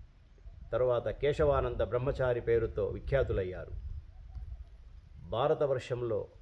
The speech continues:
ఆధ్యాత్మ జగత్తు అస్థిపంజరాల వంటి మఠాలకు, మిషన్లకు, ఆశ్రమాలకు కొరవలేదని యోగిరాజులు అంటుండేవారు.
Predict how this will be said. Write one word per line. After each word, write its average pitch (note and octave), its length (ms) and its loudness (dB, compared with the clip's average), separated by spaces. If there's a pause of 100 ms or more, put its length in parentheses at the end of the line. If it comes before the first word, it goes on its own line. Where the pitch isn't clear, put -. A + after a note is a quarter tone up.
(460)
ఆధ్యాత్మ B2+ 500 0
జగత్తు A2+ 460 0 (720)
అస్థిపంజరాల C3+ 760 2
వంటి G2 360 -4 (360)
మఠాలకు, A#2 600 0 (880)
మిషన్లకు, C3 640 0 (640)
ఆశ్రమాలకు A#2+ 760 -2 (480)
కొరవలేదని A2+ 640 4 (720)
యోగిరాజులు B2+ 500 4
అంటుండేవారు. G#2+ 640 -2